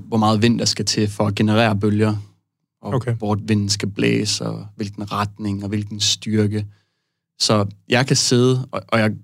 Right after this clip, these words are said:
Speaker 1: gør det oprigtigt, kigger nok på et vejrkort i hvert fald en halv time om dagen, bare for at se, øh, altså, det er lidt ligesom der, at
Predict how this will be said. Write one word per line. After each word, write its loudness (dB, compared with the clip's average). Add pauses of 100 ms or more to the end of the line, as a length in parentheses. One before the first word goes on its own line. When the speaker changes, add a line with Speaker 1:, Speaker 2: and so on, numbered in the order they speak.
(120)
Speaker 1:
gør 4
det 6
oprigtigt, 2 (220)
kigger 2
nok 2
på -2
et 0
vejrkort 0
i 0
hvert 2
fald 0
en -2
halv -2
time -2 (100)
om -2
dagen, 2 (500)
bare 2
for -2
at 0
se, 2 (140)
øh, 0 (280)
altså, -4 (600)
det 0
er 2
lidt -6
ligesom 2
der, 4
at 2